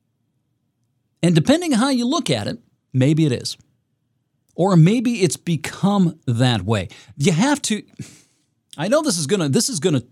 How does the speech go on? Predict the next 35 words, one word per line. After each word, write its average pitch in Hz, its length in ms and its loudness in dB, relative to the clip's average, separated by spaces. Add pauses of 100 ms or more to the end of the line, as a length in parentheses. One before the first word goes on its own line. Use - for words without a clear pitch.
(200)
horrify 110 760 0 (380)
a 135 100 4
lot 143 320 2
of 95 80 -6
you. - 100 -16 (1500)
But 160 160 4
you 180 80 0
have 180 280 0
to - 100 -2
consider, 147 340 0
if 120 140 0
you're 175 180 2
really, 156 460 2 (260)
really 143 540 2
on 160 420 0
a 131 80 0
quest 165 480 0 (120)
for - 140 -4
the 139 120 2
truth - 560 -2 (640)
and 143 160 2
not 180 220 2
just 175 320 -2 (160)
having 196 280 -2
your 220 100 2
thumb 233 280 0
in 208 80 4
your 156 100 6
butt 117 360 0 (240)
with 143 260 2
beliefs, 139 640 0 (540)
you 151 120 6
have 185 280 4
to - 80 -8
consider 175 640 -2